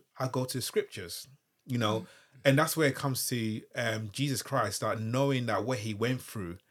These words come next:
Speaker 1: you know, he was beaten, he was betrayed, and, you know, he, even he, he went through, um, humiliation and stuff like that. So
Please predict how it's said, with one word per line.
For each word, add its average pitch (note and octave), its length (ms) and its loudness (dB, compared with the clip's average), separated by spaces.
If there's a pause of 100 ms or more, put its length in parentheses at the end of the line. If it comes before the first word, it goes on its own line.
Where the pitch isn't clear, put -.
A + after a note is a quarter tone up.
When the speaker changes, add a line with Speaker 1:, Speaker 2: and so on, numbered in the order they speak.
(280)
Speaker 1:
you A#2+ 120 -4
know, G#2+ 300 -2 (420)
he C#3+ 140 6
was B2+ 220 6
beaten, G#2 720 0
he A2+ 180 0
was A2 220 2
betrayed, A2 920 -2 (180)
and, A2+ 460 -2
you B2 120 0
know, G#2 340 -2 (420)
he, - 160 -18
even D3 340 2
he, B2+ 160 0 (420)
he F3 260 2
went E3 200 8
through, D3+ 440 6
um, B2+ 240 2
humiliation C3 800 2
and G#2+ 100 -4
stuff - 300 -6
like G2 120 2
that. - 220 0
So E3+ 480 2